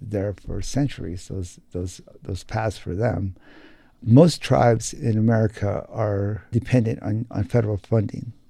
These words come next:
If something like the Air Force comes in and says, "Hey, we wanna do this, blah, blah, blah,"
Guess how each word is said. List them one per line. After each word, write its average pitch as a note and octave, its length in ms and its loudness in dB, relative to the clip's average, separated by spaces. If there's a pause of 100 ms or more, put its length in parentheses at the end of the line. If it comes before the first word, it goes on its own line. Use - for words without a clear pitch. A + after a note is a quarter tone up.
(460)
If A2 160 4
something B2 260 4
like D2 140 0
the - 120 -6
Air C3 180 4
Force A2 720 -2 (280)
comes A2 320 2
in A2+ 80 6
and G#2+ 140 2
says, G#2+ 240 -2
"Hey, A2+ 160 0
we A2 180 0
wanna G#2+ 260 -2
do G#2 160 -4
this, A#2 320 2
blah, G2+ 160 -4
blah, G2+ 140 -4
blah," G#2+ 400 2